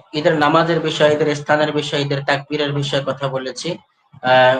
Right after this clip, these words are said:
ঈদের দ্বি-, দ্বিতীয় রাকাতের রুকু তাকবীর অন্যান্য নামাজের রুকু তাকবীরের মতো সুন্নাহ, এ সম্পর্কে বিস্তারিত আলো-, আচ্ছা, ঈদের নামাজ অতিরিক্ত তাকবীর সংক্রান্ত আরো অনেকগুলো মতভেদ, আহ, কথা রয়েছে, যেগুলো নিয়ে আসলে ইখতিলাফপূর্ণ মাসালা, আমাদের একটু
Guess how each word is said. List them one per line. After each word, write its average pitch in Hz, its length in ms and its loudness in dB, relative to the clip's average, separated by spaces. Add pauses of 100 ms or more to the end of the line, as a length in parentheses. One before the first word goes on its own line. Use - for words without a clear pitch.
(140)
ঈদের 160 280 0
দ্বি-, 151 420 -4
দ্বিতীয় 160 420 0
রাকাতের 151 460 0
রুকু 156 200 -6
তাকবীর 147 380 -2
অন্যান্য 147 260 0
নামাজের 139 360 0
রুকু 147 160 -6
তাকবীরের 139 400 -6
মতো 160 280 -6
সুন্নাহ, 160 440 0 (300)
এ - 40 -20
সম্পর্কে 151 240 -2
বিস্তারিত 151 400 -4
আলো-, 131 200 -4
আচ্ছা, 135 380 -6 (640)
ঈদের 190 160 2
নামাজ 180 300 4
অতিরিক্ত 196 380 -2
তাকবীর 185 300 -2
সংক্রান্ত 185 480 -2
আরো 160 220 6
অনেকগুলো 165 480 0
মতভেদ, 151 580 -2
আহ, 156 60 -2 (100)
কথা 156 260 0
রয়েছে, 151 480 -4 (420)
যেগুলো 165 380 0
নিয়ে 170 180 2
আসলে 160 240 -2
ইখতিলাফপূর্ণ 170 600 0
মাসালা, 160 360 2
আমাদের 143 280 0
একটু - 140 -12